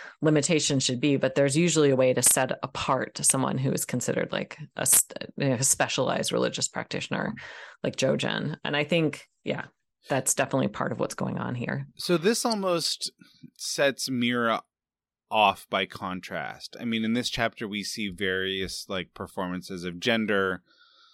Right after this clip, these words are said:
Speaker 2: And, you know, we see, you know, we see dancing, we see, you know, we see, you know, a, a serving girl be thrown in the air during the dance. We see,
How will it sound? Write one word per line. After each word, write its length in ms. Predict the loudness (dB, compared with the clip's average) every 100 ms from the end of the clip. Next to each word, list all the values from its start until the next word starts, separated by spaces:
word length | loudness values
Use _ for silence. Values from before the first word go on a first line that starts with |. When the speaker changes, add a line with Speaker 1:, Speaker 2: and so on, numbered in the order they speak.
| _ _ _ _ _ -2
Speaker 2:
And, 400 | 0 0 -2 -2
you 80 | 0
know, 140 | 0
we 160 | 0 -4
see, 540 | -4 -4 -4 -6 -10
you 60 | -14
know, 160 | -14 -16
we 80 | -14
see 220 | -8 0
dancing, 880 | 4 4 4 2 2 2 2 -2
we 100 | -4
see, 220 | -6 -8 -8
you 180 | -8
know, 160 | -8 -8
we 140 | -10 -10
see, 500 | -10 -10 -10 -10 -12
you 140 | -12
know, 220 | -12 -14
a, 500 | -14 -14 -16 -14 -14
a 60 | -6
serving 380 | 0 2 2 2
girl 280 | 2 2
be 180 | 0 -6
thrown 400 | -6 2 4 6
in 140 | 4 2
the 220 | 2 4
air 500 | 4 4 4 2 0
during 360 | 0 0 0
the 100 | -2
dance. 720 | 2 2 4 2 0 -2 -6 -10
We 140 | -8
see, 500 | -8 -8 -4 -2 -2